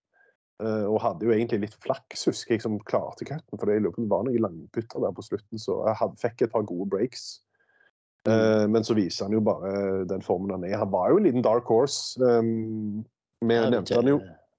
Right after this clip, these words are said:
Speaker 2: vi toucha på han, ja.
Speaker 1: Ja. Eh, og så er det jo Min Woo Lee, da, som også jeg sy-, jeg synes er gøy at han, eh, vi vet
Speaker 2: Ja.
Speaker 1: jo at han har et skyhøyt potensial. Altså, han er jo,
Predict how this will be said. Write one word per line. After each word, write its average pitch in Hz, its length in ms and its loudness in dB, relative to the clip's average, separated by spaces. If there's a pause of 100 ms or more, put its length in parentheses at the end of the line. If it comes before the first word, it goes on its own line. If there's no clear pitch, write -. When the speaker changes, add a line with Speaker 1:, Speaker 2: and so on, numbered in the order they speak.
(280)
Speaker 2:
vi 110 60 -14
toucha - 320 -4
på 143 140 0
han, 135 160 0
ja. - 20 -12 (320)
Speaker 1:
Ja. 147 120 -6 (760)
Eh, 104 600 -6
og - 80 -14
så 127 100 2
er 117 80 6
det 120 80 6
jo 104 60 0
Min 110 240 6
Woo 110 120 4
Lee, 104 240 2
da, 113 140 2
som 107 180 -6
også 104 120 -2
jeg 98 100 -4
sy-, 85 140 -6
jeg 101 100 -4
synes 107 200 -6
er 98 120 -2
gøy 95 300 -2
at - 160 -10
han, 101 260 -6
eh, 95 300 -16 (840)
vi 117 120 2
vet 120 80 4
Speaker 2:
Ja. 107 180 -4
Speaker 1:
jo 139 120 6
at - 100 -2
han 117 240 0
har 107 160 2
et 110 80 0
skyhøyt 98 400 -4
potensial. 107 480 2
Altså, 107 180 2
han 120 220 2
er 110 140 4
jo, 120 180 4